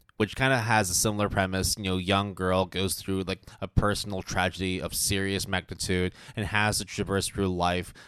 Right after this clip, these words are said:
but still holds on to that young naivete, uh, where she, like, wants things to be perfect and,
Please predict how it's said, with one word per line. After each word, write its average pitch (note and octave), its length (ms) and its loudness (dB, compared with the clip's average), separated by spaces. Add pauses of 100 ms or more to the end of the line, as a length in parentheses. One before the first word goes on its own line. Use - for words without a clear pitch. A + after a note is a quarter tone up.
(100)
but F#2+ 320 2
still A2+ 300 4
holds G#2 340 4
on G2 180 2
to G2 220 -2 (100)
that F#2+ 240 -2
young G2 420 0
naivete, G2 920 -2 (260)
uh, G#2 80 0
where G2+ 220 2
she, G#2 200 -2
like, F2+ 180 -2 (100)
wants G2+ 240 0
things G2 220 -4
to - 100 -14
be F#2+ 80 -4
perfect - 640 -2 (260)
and, F2 480 -4